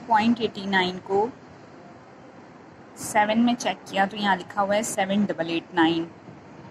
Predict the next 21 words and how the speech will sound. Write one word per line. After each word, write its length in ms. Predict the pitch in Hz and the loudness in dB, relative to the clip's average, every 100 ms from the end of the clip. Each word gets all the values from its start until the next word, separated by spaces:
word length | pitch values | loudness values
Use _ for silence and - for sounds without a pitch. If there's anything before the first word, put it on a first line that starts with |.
| - - - - - | -20 -20 -20 -20 -10
यहाँ 240 | 196 208 - | -2 0 2
से 140 | 208 | 0
आपने 220 | 190 190 | 0 -4
सेवंथ 400 | 196 185 180 180 | -2 -2 -2 -2
कॉलम 260 | 175 170 180 | -2 -2 -4
चेक 240 | - - 180 | -10 -10 -10
करना 260 | 165 165 | -10 -8
है, 80 | 160 | -8
तो 720 | - - - - - - - | -10 -20 -20 -20 -20 -20 -16
आपके 180 | 185 180 | -14 -4
पास 260 | 185 185 202 | 0 0 0
है 60 | |
सेवन 360 | - 185 180 196 | -2 0 0 -2
डबल 200 | 170 170 | -4 -4
एट 220 | 165 - | -6 0
नाइन। 240 | 165 160 - - - - - - - - - | 0 0 -6 -18 -20 -20 -20 -20 -20 -20 -6
फिर 140 | 262 254 | -2 -2
उसके 220 | - 226 | -2 0
बाद 220 | 214 208 | 2 2
हमने 280 | 208 196 190 | 0 -4 -4
यहाँ 260 | 196 185 | -4 0